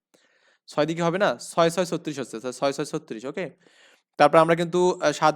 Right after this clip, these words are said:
দিয়ে পাবো না, আট দিয়ে, নয় দিয়ে, হ্যাঁ? চার নং ছত্রিশ পাবো এখানে, আবার এখানে বারো, চার বারং ছ-, আহ, হ্যাঁ, চার বারং না, তিন বারং ছত্রিশ, তারপরে আপনার এখানে কত পাবো? আঠারো দুগুণে ছত্রিশ আর ছত্রিশ কে ছত্রিশ এখানে, ওকে?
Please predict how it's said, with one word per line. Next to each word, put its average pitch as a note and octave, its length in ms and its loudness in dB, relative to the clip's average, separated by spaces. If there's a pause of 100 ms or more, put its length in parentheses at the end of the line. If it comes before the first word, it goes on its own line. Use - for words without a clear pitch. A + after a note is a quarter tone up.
দিয়ে E3 140 -2
পাবো D3+ 180 2
না, E3 120 4
আট D3 140 2
দিয়ে, D3+ 160 -4
নয় D#3 180 4
দিয়ে, A#2 160 -4 (500)
হ্যাঁ? F#3 260 -8
চার D3+ 180 0
নং D#3+ 80 -4 (100)
ছত্রিশ E3 340 -6
পাবো D#3 180 -4
এখানে, D#3+ 180 -8 (120)
আবার C#3 140 0
এখানে D3 180 -8 (100)
বারো, C3 200 0 (580)
চার C#3 220 -2
বারং C#3+ 180 -2 (120)
ছ-, D3 160 -10
আহ, B2+ 340 -6 (180)
হ্যাঁ, B2+ 120 -14 (120)
চার C#3 180 0
বারং D3 200 -6
না, A#2+ 140 -10
তিন D#3+ 140 -6
বারং D#3 140 -4 (100)
ছত্রিশ, D#3+ 360 -10 (100)
তারপরে C#3+ 280 -4
আপনার D3 160 -6
এখানে D3 220 -8
কত C#3+ 160 -4
পাবো? E3 160 -4 (680)
আঠারো C#3+ 200 -4
দুগুণে D#3+ 300 -8
ছত্রিশ E3+ 300 -10
আর E3+ 100 -10
ছত্রিশ D3+ 260 -10 (120)
কে D#3 60 -10
ছত্রিশ A#2 380 -14
এখানে, A2 220 -14
ওকে? G3+ 120 -12